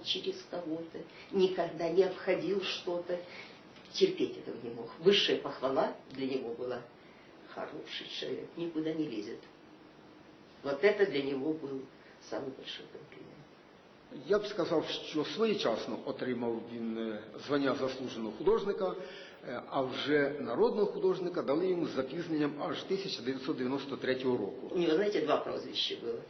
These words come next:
Speaker 1: Заслуженно заслуженный и истинно народный. Он говорит: «Ну, Микеланджело, кто он, заслуженный или народный?»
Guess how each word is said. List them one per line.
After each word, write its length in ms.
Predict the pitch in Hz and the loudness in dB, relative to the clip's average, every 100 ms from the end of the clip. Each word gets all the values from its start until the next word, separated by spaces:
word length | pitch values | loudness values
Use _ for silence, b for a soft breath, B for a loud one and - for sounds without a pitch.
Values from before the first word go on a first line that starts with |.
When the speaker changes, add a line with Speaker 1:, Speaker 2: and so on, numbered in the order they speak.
| B B 143 | B B -2
Speaker 1:
Заслуженно 680 | 170 170 156 143 127 135 135 | 0 0 2 2 2 2 2
заслуженный 840 | 165 - 269 302 135 117 113 113 - - B B - | 0 0 -2 2 0 0 -4 -6 -14 -20 B B -4
и 60 | 175 | -4
истинно 560 | - 208 - 190 156 | -2 -6 -2 0 0
народный. 360 | 147 127 107 - - - - - - - B B - | -2 -4 -6 -8 -12 -20 -20 -20 -20 -20 B B -4
Он 180 | 180 185 | 0 2
говорит: 360 | 185 190 190 185 | 6 6 6 4
«Ну, 320 | 208 220 - | 0 2 4
Микеланджело, 880 | 202 202 196 170 147 139 143 131 135 | 4 8 6 6 4 0 -2 -2 -2
кто 260 | - 190 | 4 6
он, 100 | 156 | 6
заслуженный 680 | 151 202 - 247 262 208 202 | 4 0 0 0 2 6 6
или 160 | 185 180 | 8 6
народный?» 600 | 170 135 123 120 127 | 6 4 0 -6 -10